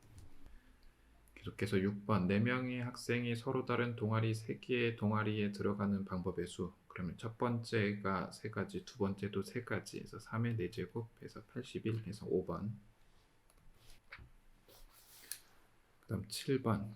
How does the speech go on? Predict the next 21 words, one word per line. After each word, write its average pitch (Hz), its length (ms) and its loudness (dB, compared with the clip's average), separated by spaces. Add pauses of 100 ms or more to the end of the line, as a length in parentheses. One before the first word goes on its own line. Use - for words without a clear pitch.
(120)
티타임. 123 680 0
일곱 107 300 0 (160)
개의 123 380 2
문자를 110 1040 6
일렬로 113 340 8
나열할 95 420 4
때 98 240 -2
A와 104 440 6
I가 98 300 4
양 92 200 0
끝에 - 260 -6
오는 87 260 0
경우. 90 240 -6 (120)
그러면 - 320 -6
A, 92 240 0
I 76 180 -2
있다고 85 380 -6
치고 - 440 0 (880)
A, 95 180 2
I를 87 340 -2
지우면 110 600 0